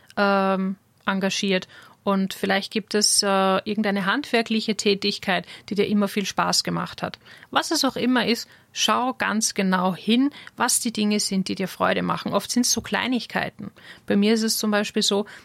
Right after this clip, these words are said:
dass ich erkannt habe, dass eine meiner größten Leidenschaften das Schreiben ist. Schreiben ist für mich eine dermaßen selbstverständliche Art, mich auszudrücken, dass ich gar nicht auf die Idee gekommen wäre, dass es eine Stärke sein könnte. Bis vor ein paar Jahren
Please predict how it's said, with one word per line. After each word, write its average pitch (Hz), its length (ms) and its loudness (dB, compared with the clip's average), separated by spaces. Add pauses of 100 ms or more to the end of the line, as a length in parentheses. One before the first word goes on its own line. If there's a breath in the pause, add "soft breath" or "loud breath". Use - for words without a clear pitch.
dass 202 160 0
ich 202 140 -2
erkannt 196 400 -2
habe, 208 220 0 (160 loud breath)
dass - 160 -2
eine 202 240 0
meiner 185 200 0
größten 208 460 0
Leidenschaften 208 800 0 (240 loud breath)
das - 180 -2
Schreiben 190 460 0
ist. - 320 -2 (600 soft breath)
Schreiben 254 380 0
ist 240 140 0
für 226 100 0
mich 226 180 4
eine 214 200 0
dermaßen 247 480 0
selbstverständliche - 1160 -2
Art, 220 260 -4
mich - 200 -4
auszudrücken, 202 800 -2 (220 loud breath)
dass 196 160 -2
ich 190 120 -4
gar 175 140 -2
nicht 202 180 -4
auf - 160 -4
die - 120 -4
Idee 226 280 0
gekommen 185 540 0
wäre, 170 240 -2
dass 190 180 -2
es 214 100 -2
eine 202 180 0
Stärke 254 340 -2
sein 175 240 0
könnte. - 400 -8 (320 loud breath)
Bis - 180 0
vor 226 120 2
ein 214 120 2
paar 196 100 2
Jahren 180 360 2